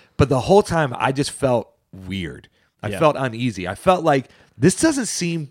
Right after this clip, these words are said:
Speaker 1: to me to be as much about Jesus as it is
Speaker 2: It's
Speaker 1: about
Speaker 2: about
Speaker 1: Perry
Speaker 2: Perry.
Speaker 1: Noble.
Speaker 2: Yep.
Speaker 1: You know, and, and if that's ever the case, then you better not be
Speaker 2: It's a,
Speaker 1: preaching.
Speaker 2: all, all those, I think it was a pride
Speaker 1: Yeah.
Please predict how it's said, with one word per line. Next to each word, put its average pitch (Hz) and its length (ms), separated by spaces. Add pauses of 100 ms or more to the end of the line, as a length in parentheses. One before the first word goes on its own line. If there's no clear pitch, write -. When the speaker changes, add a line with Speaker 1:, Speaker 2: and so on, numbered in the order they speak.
Speaker 1:
to 127 120
me 127 460 (320)
to 123 80
be 131 140
as 113 100
much 135 220
about 120 240
Jesus 104 560
as 104 160
it 98 80
is 104 140
Speaker 2:
It's 101 60
Speaker 1:
about 101 160
Speaker 2:
about - 100
Speaker 1:
Perry 101 240
Speaker 2:
Perry. 82 80
Speaker 1:
Noble. 90 360 (140)
Speaker 2:
Yep. 95 320
Speaker 1:
You 117 80
know, 123 240
and, 143 260
and 170 140
if 135 140
that's 175 260
ever 185 160
the 175 80
case, 151 420 (240)
then 117 300
you 170 220 (100)
better 208 320
not 76 240
be - 80
Speaker 2:
It's - 220
a, 156 80
Speaker 1:
preaching. - 140 (140)
Speaker 2:
all, 151 280
all 180 180
those, 170 220
I 117 100
think 110 160
it 98 40
was 90 100
a 85 60
pride - 440
Speaker 1:
Yeah. 196 240